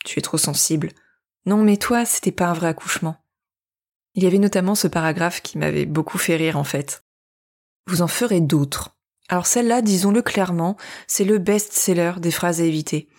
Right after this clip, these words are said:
D'ailleurs, si je devais toucher dix centimes à chaque fois qu'on me la sort, je serais en bonne voie pour remplir mon P E L.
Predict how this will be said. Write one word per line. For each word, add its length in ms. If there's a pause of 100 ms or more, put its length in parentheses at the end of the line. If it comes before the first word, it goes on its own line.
(420)
D'ailleurs, 340
si 140
je 60
devais 180
toucher 300
dix 160
centimes 400
à 40
chaque 180
fois 140
qu'on 120
me 80
la 120
sort, 300 (320)
je 100
serais 240
en 100
bonne 280
voie 180
pour 260
remplir 300
mon 140
P 180
E 40
L. 200